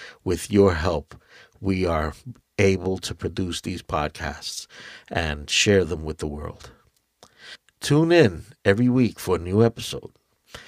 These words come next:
We will look into more end-time prophecy and how it is being fulfilled. And you can find the links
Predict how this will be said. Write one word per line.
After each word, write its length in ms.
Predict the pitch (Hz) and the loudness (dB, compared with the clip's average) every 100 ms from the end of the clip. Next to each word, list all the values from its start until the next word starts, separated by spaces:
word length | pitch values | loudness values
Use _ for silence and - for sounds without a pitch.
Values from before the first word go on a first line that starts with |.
| - - | -20 -4
We 140 | 101 | 0
will 220 | 95 95 87 | 0 0 -2
look 500 | 92 113 151 - - | 2 4 4 0 -8
into 360 | 120 120 - 92 | -6 -4 -6 -10
more 580 | 85 90 101 113 113 - | -10 -4 2 4 4 0
end-time 580 | 107 117 113 104 104 104 | -2 -4 -6 -6 -4 -4
prophecy 680 | - 95 98 104 - 104 | -2 -2 -2 -6 -6 -4
and 140 | 90 78 | -4 -6
how 360 | - 92 98 | -8 -4 -2
it 80 | 95 | -2
is 140 | 90 85 | -4 -10
being 300 | 85 82 78 | -10 -10 -12
fulfilled. 600 | 85 - 82 80 - - _ - - - | -16 -10 -8 -8 -12 -20 _ -16 -16 -12
And 100 | 95 | -4
you 100 | 104 | -2
can 180 | 117 139 | 0 -2
find 420 | - 147 160 175 | -2 -4 -4 -2
the 80 | 165 | 0
links 760 | 147 156 160 120 - - - | 2 0 0 -6 -10 -8 -8